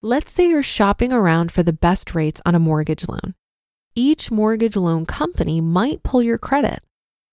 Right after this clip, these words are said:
As long as all of those pulls are within a short time period,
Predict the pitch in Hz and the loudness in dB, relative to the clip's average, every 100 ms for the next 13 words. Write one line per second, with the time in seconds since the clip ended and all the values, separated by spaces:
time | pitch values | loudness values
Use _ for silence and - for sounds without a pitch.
0 | - 214 220 240 302 381 320 285 262 233 | -4 -4 -2 -4 -4 -4 -2 -2 0 2
1 | 220 - - 170 - - - 185 185 202 | 0 -2 0 0 -2 -8 -2 2 2 2
2 | 185 180 - 202 - - 254 320 330 - | 0 -2 0 0 0 -4 -2 -2 -4 -4
3 | - - - | -4 -6 -8